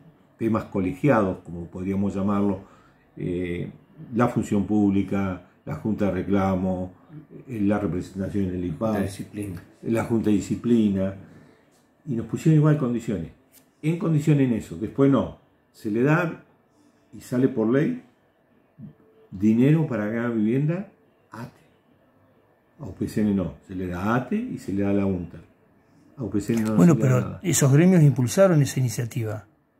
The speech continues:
Speaker 3: Ustedes se quedaron dormidos.
Speaker 1: No, no nos quedamos, siempre impulsamos eso. Eh, ahora, el, el poder lo tienen ellos para decidir.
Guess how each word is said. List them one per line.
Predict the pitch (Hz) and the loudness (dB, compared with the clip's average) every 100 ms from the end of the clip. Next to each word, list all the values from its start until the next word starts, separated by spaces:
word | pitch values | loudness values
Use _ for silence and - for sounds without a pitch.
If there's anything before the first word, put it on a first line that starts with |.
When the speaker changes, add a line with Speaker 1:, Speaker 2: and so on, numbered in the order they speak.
| _ _ _ | _ _ _
Speaker 3:
Ustedes | 131 175 160 - | 2 6 6 4
se | 123 | -2
quedaron | 120 120 113 | 0 0 2
dormidos. | 139 196 143 110 - - | 4 4 2 0 -8 -4
Speaker 1:
No, | 233 190 | 0 0
no | 95 85 | -2 -6
nos | 71 | -8
quedamos, | - 151 240 - - | 0 0 0 -2 2
siempre | 226 214 | 2 2
impulsamos | 104 92 92 104 90 90 | 0 0 -4 -4 -6 -8
eso. | 82 - - _ _ _ _ _ _ _ _ _ _ _ _ _ - | -12 -14 -20 _ _ _ _ _ _ _ _ _ _ _ _ _ -12
Eh, | 82 98 92 90 90 73 - - _ | -4 -2 -2 -4 -6 -10 -18 -20 _
ahora, | 104 101 90 | -2 0 -2
el, | - - 85 90 76 - _ - | -6 -8 -6 -6 -8 -14 _ -12
el | - | -10
poder | 92 110 170 | 0 4 4
lo | 170 | 4
tienen | 104 92 98 | 0 0 2
ellos | 165 147 80 | 0 0 -2
para | 85 | -4
decidir. | 85 78 85 85 | -6 -8 -8 -8